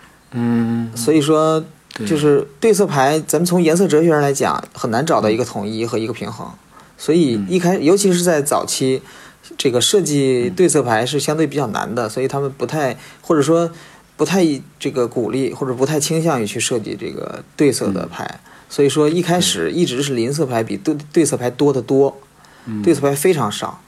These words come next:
Speaker 2: 但是玩家一直是有这个呼声，
Speaker 1: 嗯。
Speaker 2: 就是说为什么不让我们用对色呢？
Speaker 1: 对。
Speaker 2: 所以说
Speaker 1: 平权。
Speaker 2: <laughs> 拉尼卡也，也是满足了玩家的这个欲望，这个我觉得也可能是拉尼卡成功的一点吧，
Speaker 1: 嗯。
Speaker 2: 就是无论，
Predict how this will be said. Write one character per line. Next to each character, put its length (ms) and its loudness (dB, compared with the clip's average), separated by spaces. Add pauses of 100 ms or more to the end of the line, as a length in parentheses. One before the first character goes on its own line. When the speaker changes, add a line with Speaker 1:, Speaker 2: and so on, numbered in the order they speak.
(380)
Speaker 2:
但 120 0
是 120 0
玩 260 2
家 220 4
一 120 4
直 140 0
是 140 -2
有 100 2
这 80 -2
个 100 -2
呼 220 -4
声， 240 -4
Speaker 1:
嗯。 40 -6
Speaker 2:
就 100 -2
是 60 -4
说 180 -2
为 160 0
什 100 -6
么 320 -4 (440)
不 80 0
让 200 2
我 60 0
们 140 -4
用 200 -2
对 160 -6
色 180 -12
呢？ 80 -14 (300)
Speaker 1:
对。 0 -
Speaker 2:
所 80 -2
以 40 2
说 140 0
Speaker 1:
平 120 2
权。 280 -2 (400)
Speaker 2:
<laughs> 400 0 (480)
拉 140 4
尼 100 4
卡 380 2
也， 200 -4 (120)
也 180 0
是 480 2 (460)
满 240 0
足 200 2
了 120 4
玩 200 2
家 140 2
的 80 0
这 180 -2
个 160 0
欲 220 0
望， 300 0 (240)
这 160 2
个 100 4
我 140 6
觉 100 4
得 120 4
也 260 0
可 140 -4
能 140 -4
是 80 -4
拉 100 2
尼 100 0
卡 340 -2
成 220 -8
功 120 -2
的 80 -2
一 80 -2
点 280 -4
吧， 140 -8
Speaker 1:
嗯。 60 -12
Speaker 2:
就 120 -2
是 80 0
无 180 2
论， 300 4